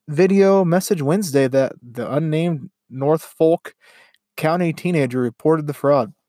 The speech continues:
An investigator determined that the teen found an online seller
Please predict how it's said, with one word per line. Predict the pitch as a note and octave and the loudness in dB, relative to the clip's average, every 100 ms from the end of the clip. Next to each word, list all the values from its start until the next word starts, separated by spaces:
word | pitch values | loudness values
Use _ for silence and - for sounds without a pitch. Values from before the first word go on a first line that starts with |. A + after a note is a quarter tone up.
| _ _ _ _ _ _ _ D#3+ | _ _ _ _ _ _ _ -6
An | |
investigator | C3+ C#3+ - D3+ D#3 | 0 0 2 2 2
determined | B2+ - D#3 F3 D#3+ | 0 -4 -2 -2 -2
that | D3 | -4
the | B2+ | -8
teen | - F3+ F3+ | -4 -2 -2
found | - F3 G3 E3+ | 0 2 2 2
an | |
online | D#3+ F3+ F3+ | 2 0 -2
seller | - F#3 F#3 | 0 2 2